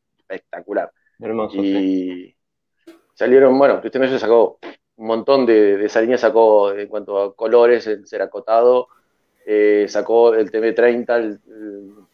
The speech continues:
Speaker 1: el Cube, o sea que son todos iguales, pero en lugar de veinticuatro es de treinta, sacó uno que es cúbico,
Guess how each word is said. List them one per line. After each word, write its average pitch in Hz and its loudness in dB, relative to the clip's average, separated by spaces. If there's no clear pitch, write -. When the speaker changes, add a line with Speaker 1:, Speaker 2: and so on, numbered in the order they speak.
Speaker 1:
el 98 -14
Cube, 143 2
o - -18
sea 113 -2
que 104 -2
son 123 -4
todos 143 2
iguales, 156 4
pero 117 2
en 107 -8
lugar 120 2
de 127 4
veinticuatro 143 2
es 113 0
de 113 0
treinta, 131 0
sacó 113 -6
uno 131 0
que - -8
es - -8
cúbico, 143 0